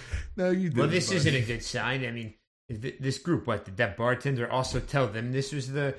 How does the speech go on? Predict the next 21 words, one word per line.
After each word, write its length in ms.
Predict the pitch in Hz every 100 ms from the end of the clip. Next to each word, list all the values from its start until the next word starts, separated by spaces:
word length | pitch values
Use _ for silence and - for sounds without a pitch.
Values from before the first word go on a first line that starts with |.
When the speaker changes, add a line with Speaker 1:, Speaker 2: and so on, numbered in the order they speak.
| - - _ _ -
Speaker 2:
right 260 | 120 143
way 140 | 139 151
to 80 | 147
sneak 380 | - 156 143
into 160 | 151 135
this 120 | 135
place? 220 | - 160 -
I 60 | 135
have 140 | 147
a 60 | 131
feeling 400 | - 202 175 120
that 140 | 110
the, 160 | 113 110
uh, 160 | 104 98 - - -
bartender 400 | 143 143 131 104
might 160 | 98
be 80 | 90
setting 360 | 92 - 101 98
it 100 | 98
up. 200 | 92
He 60 | -